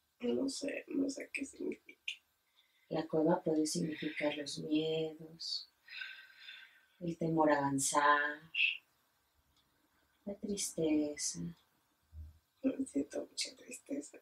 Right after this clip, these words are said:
Speaker 2: Ujú.
Speaker 1: Mucha tristeza.
Speaker 2: Bien.
Speaker 1: Siempre tengo tristeza.
Speaker 2: Bien. Ahora vamos muy profundo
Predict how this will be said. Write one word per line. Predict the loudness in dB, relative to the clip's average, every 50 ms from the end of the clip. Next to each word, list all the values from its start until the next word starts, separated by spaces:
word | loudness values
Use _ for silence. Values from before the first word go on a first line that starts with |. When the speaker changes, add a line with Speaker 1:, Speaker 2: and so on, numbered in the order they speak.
| _ _ _
Speaker 2:
Ujú. | -8 -8 -8 -10 _ _ _ -20 -20 -20 -20 -20 _ -20 -20 -20 _ _ _ _ -6 -6 -2 2 2
Speaker 1:
Mucha | 4 2 2 -2 -6 -14 -18
tristeza. | _ -20 -20 -20 _ _ _ _ -20 -20 -20 -20 _ _ _ _ _
Speaker 2:
Bien. | -12 -12 -12 -12 -12 -14 -16 -18 -20 -20 _ _ _ _ _ _ _
Speaker 1:
Siempre | -8 -2 2 4 4 4 4 2 -4 -10 -14 -6 -2
tengo | -2 -2 -2 -4
tristeza. | -10 -12 -12 -12 -12 -12 _ -8 -8 -6 -8 -10 -12 -12 _ _ _ _ _ _ _ _ _ _ _ _ _ _ _ _ _ -16
Speaker 2:
Bien. | -16 -14 -14 -14 -12 -10 -8 -8 -8 -8 -8 -10 -12 -14 -16 -18 -20 -20 _ _
Ahora | 2 4 6 6 6 6 6
vamos | 6 6 4 4 4 2 2
muy | 4 4 4 4 4 4 2
profundo | 0 -2 -6 -6 -2 -2 0 2 4 4 4 2 2 0 -2